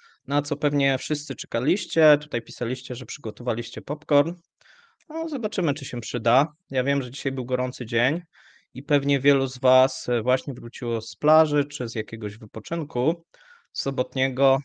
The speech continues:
Mam nadzieję, że umile wam wieczór. E, na sam początek, słuchajcie, powiemy sobie,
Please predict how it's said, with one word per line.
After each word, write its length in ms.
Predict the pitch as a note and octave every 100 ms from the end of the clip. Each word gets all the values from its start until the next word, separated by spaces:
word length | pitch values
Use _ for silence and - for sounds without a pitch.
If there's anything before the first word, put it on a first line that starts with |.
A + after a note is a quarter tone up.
| _
Mam 180 | D#3 C3+
nadzieję, 440 | C3 A#2 A#2+ A#2
że 300 | A2 G#2+ G#2 G2+
umile 560 | G#2+ G#2 G#2 G2 F#2+ F#2+ _ G2+
wam 320 | F#2 F2+ F2+
wieczór. 360 | E2 - - - _ _ _ _ _ _ _ _ _ _ -
E, 400 | A#2 B2 B2+ C3
na 160 | E3+
sam 180 | C#4 D#4+
początek, 480 | D4 - G3+ G3+ F#3
słuchajcie, 460 | F#3+ F3 E3+ E3+ D#3
powiemy 420 | D3+ D#3+ D#3 D3+
sobie, 520 | - D#3 D3 D3 D3